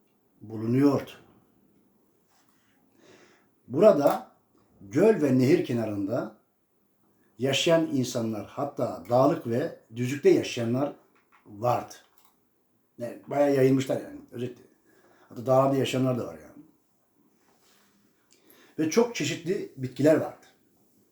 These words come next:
Muhteşem, e, kokuluydular. Çok ağaç çeşitleri, reçineli meyveler, çiçekler, öz sular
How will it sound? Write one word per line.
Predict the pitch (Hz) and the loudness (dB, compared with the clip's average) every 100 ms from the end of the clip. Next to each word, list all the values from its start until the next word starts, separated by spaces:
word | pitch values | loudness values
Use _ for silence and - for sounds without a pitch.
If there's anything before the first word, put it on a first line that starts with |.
| _ _ _ _ _ _ _ _ _ _ - | _ _ _ _ _ _ _ _ _ _ 0
Muhteşem, | 156 185 - 220 170 113 | 0 2 0 0 0 -2
e, | 117 | -4
kokuluydular. | - 131 156 175 120 98 - - - _ _ _ _ _ _ _ _ _ _ _ _ _ _ _ _ _ | -4 -2 2 2 0 -8 -16 -20 -20 _ _ _ _ _ _ _ _ _ _ _ _ _ _ _ _ _
Çok | - 220 - - | 0 0 0 2
ağaç | 147 185 - | 6 6 4
çeşitleri, | 131 - - 117 127 101 - _ _ _ _ _ _ _ _ _ _ _ _ _ 123 | -4 -6 -6 -4 -4 -6 -14 _ _ _ _ _ _ _ _ _ _ _ _ _ -2
reçineli | 151 185 208 147 113 | 0 2 4 4 2
meyveler, | 110 104 101 147 - - _ _ _ _ _ _ _ _ _ _ _ _ _ _ _ _ | -2 -4 -4 -4 -6 -14 _ _ _ _ _ _ _ _ _ _ _ _ _ _ _ _
çiçekler, | - - 147 123 123 - - - _ _ _ _ _ _ _ _ _ _ _ _ _ | -8 -2 -2 2 2 0 -6 -18 _ _ _ _ _ _ _ _ _ _ _ _ _
öz | 143 170 | -6 -6
sular | - 143 127 143 - - | -2 2 4 2 -2 -14